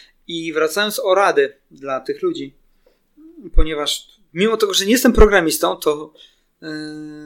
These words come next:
po tych, e, kilku latach uważam, że jestem w stanie dać pewne rady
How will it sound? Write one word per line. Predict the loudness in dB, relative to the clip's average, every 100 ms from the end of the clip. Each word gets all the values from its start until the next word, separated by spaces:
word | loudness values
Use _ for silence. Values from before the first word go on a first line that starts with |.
| -18 -18 -12
po | -10
tych, | -6 -6 -8 -14 -12 -8 -8
e, |
kilku | -8 -20 -6 -4
latach | -2 -6 -6
uważam, | -8 -8 -6
że | 0
jestem | 4 2 0 -6
w |
stanie | -6 -8 -2
dać | -2 0
pewne | 0 0 -2
rady | -4 -2 -2